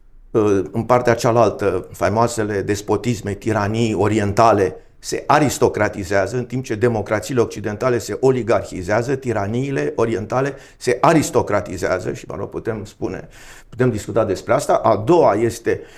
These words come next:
revenirea la cultura păcii. Astăzi nimeni în lume nu mai caută pacea, toată lumea caută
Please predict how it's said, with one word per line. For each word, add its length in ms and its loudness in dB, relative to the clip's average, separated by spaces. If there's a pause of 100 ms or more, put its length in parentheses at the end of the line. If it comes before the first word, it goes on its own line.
(160)
revenirea 800 4
la 100 4
cultura 420 -2
păcii. 580 -8 (200)
Astăzi 480 0
nimeni 400 4
în 100 -4
lume 200 -4
nu 80 -8
mai 180 -6
caută 260 -2
pacea, 380 -8
toată 360 0
lumea 420 -8 (260)
caută 440 2